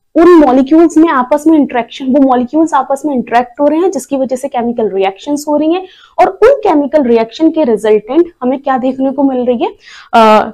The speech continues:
growth देखने को मिल रही है, अ, responsiveness देखने को मिल रही है, development और reproduction, ठीक है। पर यदि मैं कहूँ कि ये जो chemical reactions हैं जिन्हें हम, अ, जो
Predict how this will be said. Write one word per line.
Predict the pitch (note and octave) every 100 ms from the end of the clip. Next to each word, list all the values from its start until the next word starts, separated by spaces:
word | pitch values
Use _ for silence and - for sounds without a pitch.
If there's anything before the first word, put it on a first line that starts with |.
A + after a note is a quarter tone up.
| A3
growth | A#3 B3 -
देखने | D4+ D4 C#4+
को | C#4+
मिल | C4+ C4 B3
रही | B3+ A#3
है, | B3 B3 _ -
अ, | G#3 G3+ -
responsiveness | A3+ A3+ - A#3+ C4+ D4 C4+ C4+ C4+
देखने | A#3+ A#3+
को | A#3+ B3
मिल | A#3+
रही | A#3 A#3
है, | A3+
development | A3 A3 A#3 D4 C#4 B3+ C#4
और | D#4+ A4 - _ _
reproduction, | C4+ C4+ A#3+ - - - G#3 _ _ _
ठीक | F#4+
है। | F#4 - _ _ _ _ _ _ _ -
पर | A#4 A4
यदि | A4 G#4+
मैं | A4+
कहूँ | A4 D4+ C4 D4+
कि | G#3+ - E4+ E4
ये | F4
जो | F4+ G4 - _
chemical | C#4+ C4+ D#4 D#4+ F4+
reactions | G#3+ A3 G#3 A3+ A3 - E4+ D#4
हैं | - _ _ _ _ -
जिन्हें | C4 C4
हम, | B3+ D4 D4
अ, | A3+ G#3+ G#3 -
जो | G3+ A#3+ G3 A3